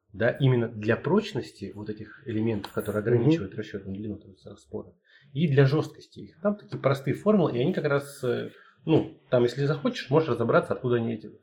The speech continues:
Speaker 1: формулы, взяты. Там у них есть комментарии, как всегда.
Speaker 2: Мгм, мгм.
Speaker 1: И всё там чётко объяснено, да, что зависит от, связано как раз таки, значит, с погибями, да,
Speaker 2: Да, совершенно верно.
Speaker 1: деформацией, да.
Speaker 2: С деформациями, с
Speaker 1: Мгм,
Speaker 2: погибями.
Speaker 1: мгм.
Speaker 2: Потому что, в конце концов, если стержень абсолютно прямой, усилия в распорке
Speaker 1: Не
Speaker 2: чисто
Speaker 1: будет.
Speaker 2: теоретически
Speaker 1: Да.
Speaker 2: оно не
Speaker 1: Мгм.
Speaker 2: будет.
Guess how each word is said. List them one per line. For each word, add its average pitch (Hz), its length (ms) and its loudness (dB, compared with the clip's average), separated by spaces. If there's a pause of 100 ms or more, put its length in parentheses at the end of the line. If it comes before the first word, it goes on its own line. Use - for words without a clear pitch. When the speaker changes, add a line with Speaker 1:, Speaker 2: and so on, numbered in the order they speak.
Speaker 1:
формулы, 107 400 -4
взяты. 120 380 0
Там 107 140 2
у - 40 2
них 107 100 -6
есть 117 140 -12
комментарии, 175 560 2
как 139 180 -10
всегда. 127 380 0
Speaker 2:
Мгм, 151 300 2
мгм. 127 340 4
Speaker 1:
И 127 80 -6
всё - 140 -2
там 156 100 4
чётко - 240 2
объяснено, 104 500 -4
да, 104 120 -6
что - 220 -12
зависит 107 500 -10
от, 101 140 -18 (160)
связано 98 400 2 (120)
как 104 100 -20
раз 101 100 -18
таки, - 220 -20
значит, - 200 -14
с - 20 -20
погибями, 139 640 0
да, 139 260 0 (200)
Speaker 2:
Да, 175 180 6
совершенно 135 380 0
верно. 165 240 4
Speaker 1:
деформацией, 113 220 -2
да. 113 120 -6
Speaker 2:
С 123 80 -6
деформациями, 160 680 2
с 131 80 -2
Speaker 1:
Мгм, 123 80 -10
Speaker 2:
погибями. 139 480 4
Speaker 1:
мгм. 117 220 -8 (160)
Speaker 2:
Потому 196 280 2
что, 180 180 -2
в - 120 -8
конце 175 300 2
концов, 160 340 2
если 139 220 0
стержень 135 440 4
абсолютно 131 500 2
прямой, 170 440 4
усилия 147 560 0
в 127 40 4
распорке 131 600 0
Speaker 1:
Не 156 220 2
Speaker 2:
чисто 143 260 4
Speaker 1:
будет. 135 80 -2
Speaker 2:
теоретически 131 520 0
Speaker 1:
Да. 131 60 6
Speaker 2:
оно 147 100 4
не 151 140 6
Speaker 1:
Мгм. 143 80 -2
Speaker 2:
будет. 123 320 -2